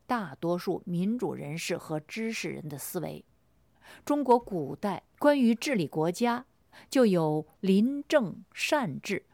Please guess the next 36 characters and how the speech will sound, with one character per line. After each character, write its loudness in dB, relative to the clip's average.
和 -2
退 -2
而 -2
更 -4
化 -6
的 -16
论 6
述。 -6
可 0
是 2
如 2
今， -4
一 2
般 2
有 2
政 0
治 -2
觉 0
悟 2
的 0
人 -2
们， 0
既 -2
不 0
会 4
注 -4
意 0
到 2
相 2
应 2
的 2
文 -2
化 0
的 -4
缺 -2
席， -8